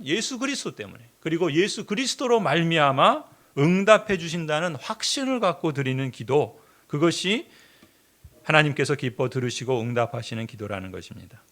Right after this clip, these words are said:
우리는 예수 그리스도께서 가르쳐 주시는 주기도문을 통해서 그것을 좀 더 구체적으로 살펴볼 것입니다.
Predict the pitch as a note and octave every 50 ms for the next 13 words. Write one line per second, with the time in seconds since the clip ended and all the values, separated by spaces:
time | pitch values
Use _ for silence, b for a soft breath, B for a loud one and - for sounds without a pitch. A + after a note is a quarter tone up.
0 | _ _ _ _ _ _ _ _ _ _ _ _ _ _ _ _ _ _ _ _
1 | _ _ _ _ _ _ _ _ b b b b b b - D#3+ F3+ G3 G3 F#3
2 | E3 E3+ F3 E3+ - F#3 D3 E3+ E3+ D#3 - - D#3+ - E3 - D#3+ C3 C#3 C3+
3 | C#3 C3+ - C#3+ C3 A#2+ A#2 - D#3 D3+ E3 D#3+ - - D3+ F3+ F3 F3+ F3+ E3+
4 | F3 F3 E3 - D#3+ D3 C3+ B2+ D3 C3 C#3+ C3 - C#3+ B2 - C3 B2+ B2 B2
5 | - - C#3+ C3+ - D#3 C3+ C3 B2+ A2 A2+ A2+ A2 - - C#3+ C#3 - C#3+ B2+
6 | G#2+ A2 G#2 - A#2 G2+ - - G2 F2+ F2 - F2+ F#2+